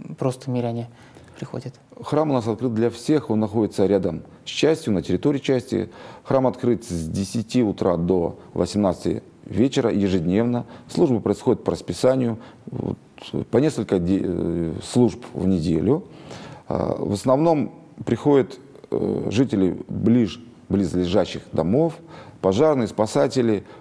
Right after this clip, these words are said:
Speaker 2: ну, все, кто хочет, как обычно, в обыкновенный приходской храм.
Speaker 1: Батюшка, но, насколько я знаю, это не единственное ваше служение.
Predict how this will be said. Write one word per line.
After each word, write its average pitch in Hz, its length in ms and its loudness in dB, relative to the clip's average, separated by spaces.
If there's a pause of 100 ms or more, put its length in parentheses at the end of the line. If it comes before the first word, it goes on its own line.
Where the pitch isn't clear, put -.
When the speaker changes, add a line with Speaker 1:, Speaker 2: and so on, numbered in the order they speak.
(100)
Speaker 2:
ну, 123 100 2
все, 143 200 0
кто 107 440 2
хочет, - 340 -4
как 98 180 -2
обычно, 95 420 0
в 82 460 -4
обыкновенный 98 420 0
приходской - 420 -6
храм. - 240 -6 (1500)
Speaker 1:
Батюшка, 139 500 -4
но, 151 120 2
насколько 151 380 0
я 151 100 2
знаю, 175 240 2
это 151 320 2
не 147 160 2
единственное 135 560 -2
ваше 120 240 -6
служение. 120 680 -4